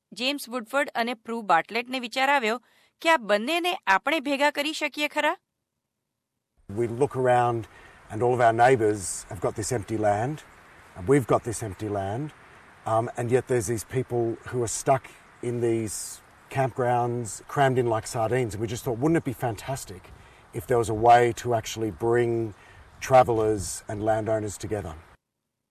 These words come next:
Speaker 1: બસ આ એક વિચારે જેમ્સ અને પ્રૂના મનમાં એવું ઘર કરી લીધું કે પત્રકાર જેમ્સ અને પાર્ક રેન્જર પ્રૂએ પોતપોતાની કારકિર્દી પડતી મૂકી અને યુ કેમ્પના સ્વપ્નને સાકાર કરવામાં લાગી ગયા.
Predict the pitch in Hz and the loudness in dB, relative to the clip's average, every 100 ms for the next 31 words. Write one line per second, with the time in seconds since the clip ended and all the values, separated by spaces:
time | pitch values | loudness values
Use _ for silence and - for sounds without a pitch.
0 | _ _ _ _ _ _ _ _ 277 339 | _ _ _ _ _ _ _ _ -4 -2
1 | 330 294 320 254 247 262 247 254 262 185 | 0 0 -2 -6 -10 -2 -2 0 -4 -2
2 | 202 233 - 233 233 226 208 196 220 220 | -4 -4 -8 -6 -6 -8 -8 -4 -2 -2
3 | 208 220 233 - 180 233 226 262 269 262 | -2 -2 -4 -6 -8 -6 -4 -4 -2 -6
4 | 262 262 247 339 - _ _ _ _ _ | -4 -6 -6 -6 -8 _ _ _ _ _
5 | 311 - - 185 220 226 233 196 170 208 | -8 -6 -4 -4 -2 0 2 2 0 -2
6 | 285 - - _ 247 302 - 190 185 254 | -2 -4 -14 _ -4 -4 -2 4 6 4
7 | - 240 233 269 262 - 277 269 226 277 | -2 -4 -2 -2 -4 -8 -4 -2 -2 -6
8 | _ _ - 214 240 233 254 311 - 175 | _ _ -4 -4 -4 -6 -8 -8 0 2
9 | 190 - 294 262 226 202 190 196 175 - | 2 -2 -8 -8 -2 -2 -2 -6 -6 -8
10 | 160 131 _ _ _ _ 277 294 269 175 | -10 -10 _ _ _ _ -4 -4 -4 -6
11 | 240 262 240 233 240 262 262 - 190 208 | -8 -4 -4 -4 -4 -6 -6 -4 -4 -4
12 | 220 240 247 165 160 190 208 185 175 180 | -6 -6 -6 -4 -2 -2 -2 -4 -2 -2
13 | 262 226 170 175 165 156 147 | -2 -2 -4 -4 -6 -4 -6